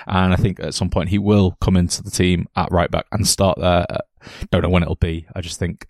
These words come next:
Archie Gray is not gonna play every single game from now to the end of the season at right back, even if you don't change a winning side. There'll come a time when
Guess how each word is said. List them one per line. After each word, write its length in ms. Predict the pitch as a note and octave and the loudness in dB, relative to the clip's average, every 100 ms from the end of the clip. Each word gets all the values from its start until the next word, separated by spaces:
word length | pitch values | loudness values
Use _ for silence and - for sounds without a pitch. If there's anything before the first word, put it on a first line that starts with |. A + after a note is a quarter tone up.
| - | -4
Archie 300 | F2+ D2+ F2+ | -4 -4 -2
Gray 160 | F#2 | 0
is 120 | F2 F2 | 0 0
not 220 | F2 - | 0 0
gonna 180 | F#2 F2 | 0 0
play 260 | - F2 | 0 0
every 280 | - F#2+ F#2+ | 0 0 0
single 360 | - G2 F2+ F2 | 2 2 2 2
game 220 | F2+ F2+ | 2 2
from 100 | E2+ | 4
now 120 | E2 | 2
to 80 | - | 4
the 60 | F2 | 2
end 100 | E2+ | 2
of 60 | |
the 60 | E2 | 2
season 380 | F#2 F2+ E2 - - - | 2 2 2 -2 -10 -4
at 140 | A2 F#2+ | 0 2
right 220 | F2+ F2 | 0 0
back, 240 | F#2 - | -2 2
even 200 | A#2 G2 | 2 4
if 100 | F2+ | 2
you 60 | F2 | 2
don't 180 | F2 E2 | 0 0
change 200 | E2+ E2 | -4 -2
a 40 | |
winning 220 | E2+ E2 | -2 -4
side. 320 | - E2 F2 - | -4 -6 -6 -2
There'll 160 | G2 | -2
come 160 | - F#2 | 2 0
a 40 | |
time 280 | - F2 E2 | 2 -2 -2
when 200 | E2+ F2 | -4 -4